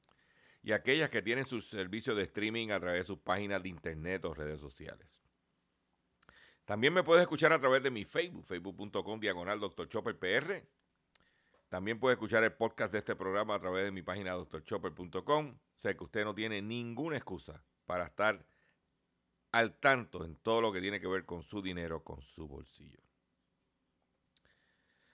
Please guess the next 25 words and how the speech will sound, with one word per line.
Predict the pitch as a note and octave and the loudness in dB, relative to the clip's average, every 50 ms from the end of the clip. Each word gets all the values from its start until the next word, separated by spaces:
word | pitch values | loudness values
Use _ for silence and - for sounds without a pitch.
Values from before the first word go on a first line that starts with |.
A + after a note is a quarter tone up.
| _ _ | _ _
Las | - F#2 G2+ | -2 0 2
expresiones | A2+ - - A2+ G2+ - C#3 D3+ E3 E3+ E3+ - | 2 4 4 2 2 4 2 2 2 2 2 2
que | - B2 | 2 2
estaré | - B2 G#2+ A#2+ B2+ | 4 4 4 4 4
emitiendo | C3+ C3 A#2+ G#2 F2 A#2+ C3 C#3+ C#3 C3 | 2 0 -2 -2 -2 -2 -2 0 0 0
durante | B2 A2 G#2+ G#2 F2 G#2+ | 2 2 0 0 0 -2
el | G2 F2+ | -4 -2
programa | - - F2 F2+ F#2+ G#2 B2 A#2+ A2 | -4 -4 -2 -2 -2 0 -2 -2 -2
de | F#2+ F#2 F#2 | 0 0 2
hoy, | G#2 A#2+ C3 B2 G#2+ | 2 2 0 0 -2
viernes | F#2 G#2 A#2 B2 B2 A#2+ A#2 G#2 F#2 E2+ | 0 0 0 0 0 -2 -4 -6 -4 -4
veintisiete | F#2+ F2+ F2 D#2 E2+ E2 - - - A#2 B2+ D3 D3 C#3+ - B2 G2+ | -6 -6 -6 -8 -12 -14 -14 -12 -10 -6 -4 -4 -2 -2 -2 -2 0
de | F#2+ F#2 | 0 0
enero | F#2 G#2+ A#2 A#2 A2+ G2+ | 0 -2 -2 0 0 0
del | F#2+ F2+ | 2 2
año | G2 G#2 A2+ A2 G#2 F#2+ | 0 0 0 -2 -4 -4
veinte | F2+ E2 G2+ G#2+ A#2 C3 - - A2+ G2+ | -2 -2 -2 -2 -2 -6 -6 -4 -2 -2
veintitrés, | F#2 F#2 F2+ D#2 E2 E2 - F2+ G#2 A2+ A#2 | -2 -2 -4 -8 -12 -12 -6 -4 -2 -2 -2
son | - - G#2+ A2+ A#2+ | -2 -4 -4 -2 -2
de | A2 G#2 | -4 -4
mi | G2+ F#2+ D#2+ | -4 -4 -6
total | F#2+ F2+ D#2+ F2+ F#2+ G2+ G#2+ | -6 -6 -2 0 0 0 0
y | G2 | -2
entera | F#2 E2+ - - F#2+ F#2 G2 F#2+ F2 | -4 -6 -2 0 2 2 2 2 0
responsabilidad. | E2 F2+ F2+ - _ - F2 F2 E2+ D#2+ - - E2+ D#2+ D#2 D#2+ E2 D#2 D2 D#2 D#2 D2 D2+ D2+ D2+ | -2 -4 -4 -6 _ -8 -8 -8 -8 -10 -6 -4 -4 -2 -4 -4 -8 -10 -10 -12 -12 -12 -12 -16 -18